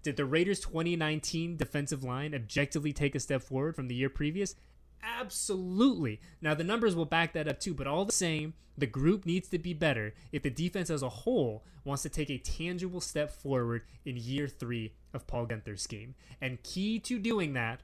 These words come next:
is going to be the aforementioned defensive line coach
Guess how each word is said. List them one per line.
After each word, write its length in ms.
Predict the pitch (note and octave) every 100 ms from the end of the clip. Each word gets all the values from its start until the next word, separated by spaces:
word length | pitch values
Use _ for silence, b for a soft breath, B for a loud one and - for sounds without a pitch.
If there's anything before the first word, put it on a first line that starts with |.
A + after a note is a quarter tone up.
| - - -
is 160 | - A#2+
going 260 | B2 C3 D#3
to 60 |
be 380 | D3+ C3 A#2 A#2+ -
the 120 | C3+
aforementioned 560 | A#2 B2+ D3 C3 C3 D3
defensive 440 | C#3 D3 C#3 D#3+
line 180 | C#3 A#2+
coach 320 | A#2 G#2+ G#2+